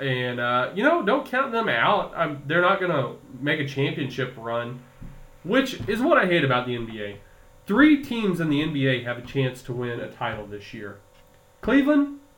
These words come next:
San Antonio, and Golden State. And I hate the lack of parity in that sense that, yeah, you could see an upset here or there,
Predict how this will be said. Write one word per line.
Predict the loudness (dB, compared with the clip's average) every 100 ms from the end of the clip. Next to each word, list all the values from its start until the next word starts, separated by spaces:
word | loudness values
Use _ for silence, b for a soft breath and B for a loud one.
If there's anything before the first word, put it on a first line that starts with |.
| _ _ _ _ _ -6
San | 0 0
Antonio, | 0 2 4 4 4 4 0 -12 -20 -20 _ _ _ _ -4
and | -2 0 -2 -2 -6 -12 _ _ _ _ _ -20 -20 _ -20 _ -4
Golden | 0 2 0
State. | -2 -8 -8 -18 -20 -20 _ _ -20 -20 -20 -20 -20 -4
And | 2 4 4
I | 2 2
hate | 0 -4 -4
the |
lack | 0 2 2
of | -4
parity | -2 0 2 2
in | 2
that | 2 0
sense | -2 0 0 0 -6 -10
that, | -6 -6 -8 -4
yeah, | 2 4 6 4
you | 2 -2
could | -4
see | 0 0
an | 2
upset | 0 0 2 2 2
here | 0 0 0
or |
there, | 0 0 0 -4